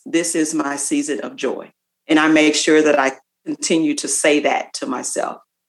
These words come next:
I said earlier that I follow Doctor Caroline Leaf,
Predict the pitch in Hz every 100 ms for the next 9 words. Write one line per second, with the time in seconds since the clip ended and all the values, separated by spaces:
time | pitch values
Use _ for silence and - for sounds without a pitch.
0 | _ _ _ _ _ _ _ _ _ _
1 | 185 190 - 294 294 - 196 202 190 175
2 | 151 147 143 147 135 - _ _ - 165
3 | - 175 190 185 165 160 165 156 - 156
4 | 151 143 139 147 156 151